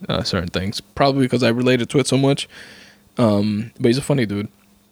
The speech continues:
You guys check it out if you want to. It's, uh, Sebastian Maniscalco, uh, twenty eleven special on Netflix,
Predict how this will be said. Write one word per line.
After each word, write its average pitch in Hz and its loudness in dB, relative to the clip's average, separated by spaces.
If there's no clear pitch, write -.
You 127 0
guys 110 2
check - -2
it 110 2
out 101 2
if - -8
you - -2
want 123 4
to. 131 2
It's, - 0
uh, - -4
Sebastian 117 2
Maniscalco, 135 2
uh, 113 0
twenty 113 0
eleven 113 2
special 131 0
on 117 -2
Netflix, 127 0